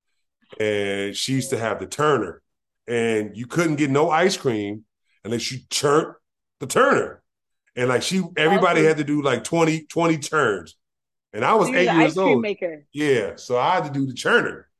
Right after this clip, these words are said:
Speaker 1: you know? And, like, my grandma, "All right, you got ten more to go." All right. You know, my arm is, like, eight feet because my muscle's <laughs> big now 'cause I jerked this thing. And he just like, "Oh, my God." But, yeah, I'm the guy who brings the alcohol.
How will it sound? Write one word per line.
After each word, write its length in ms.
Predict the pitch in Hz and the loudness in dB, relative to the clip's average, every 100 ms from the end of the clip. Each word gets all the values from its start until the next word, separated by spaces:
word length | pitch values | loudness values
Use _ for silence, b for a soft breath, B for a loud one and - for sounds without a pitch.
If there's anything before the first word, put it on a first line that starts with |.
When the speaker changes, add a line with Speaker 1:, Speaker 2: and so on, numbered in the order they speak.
| _ _ _ - | _ _ _ -10
Speaker 1:
you 120 | 117 | -2
know? 220 | 131 151 | 0 2
And, 160 | 131 127 | 0 -2
like, 160 | 127 | -2
my 100 | 123 | -2
grandma, 240 | 123 156 147 | 0 2 4
"All 160 | 151 254 262 | 4 4 2
right, 100 | 196 | -2
you 60 | 202 | -2
got 280 | 208 196 | -2 -2
ten 180 | - 247 | 0 2
more 140 | 240 240 | 4 2
to 40 | |
go." 440 | 226 254 214 - _ _ _ _ _ _ | 2 0 0 -4 _ _ _ _ _ _
All 260 | 151 226 247 | -2 2 2
right. 260 | 214 202 147 | 2 0 0
You 80 | 143 | 2
know, 160 | 143 | 2
my 120 | 135 | 4
arm 300 | 135 147 165 147 | 4 4 4 2
is, 140 | 139 | 0
like, 300 | 131 117 107 _ - | 0 0 -2 _ -4
eight 300 | 139 139 - | -4 -4 -8
feet 300 | 156 147 143 | -8 -8 -12
because 220 | - 127 | -8 -6
my 120 | 113 113 | -2 -2
muscle's 440 | 123 185 139 120 | 2 0 0 -8
<laughs> 140 | 101 135 | -2 0
big 280 | 127 120 - | 0 -6 -4
now 160 | 147 | -4
'cause 180 | 139 135 | -2 -2
I 60 | 139 | -2
jerked 440 | 107 - 170 160 143 | -4 -6 -6 -6 -12
this 160 | 131 | -12
thing. 420 | 131 120 104 101 B B B B B | -10 -8 -10 -14 B B B B B
And 160 | 117 123 | -4 0
he 100 | 139 | 0
just 260 | 135 127 123 | 0 -2 -2
like, 240 | 110 110 | 0 0
"Oh, 160 | 143 147 | 2 2
my 140 | 110 | 0
God." 540 | 98 120 147 127 107 104 _ | -2 0 2 0 -2 -6 _
But, 200 | 110 110 | -6 -2
yeah, 340 | 131 120 104 - _ b b b b b _ _ | 2 2 2 -4 _ b b b b b _ _
I'm 240 | 135 180 | 2 4
the 100 | 185 | 2
guy 220 | 156 156 147 | 2 2 2
who 140 | 143 | 2
brings 260 | 135 151 143 | 0 -2 0
the 100 | 120 | 0
alcohol. 680 | 131 147 151 156 156 151 | 0 0 0 2 0 -2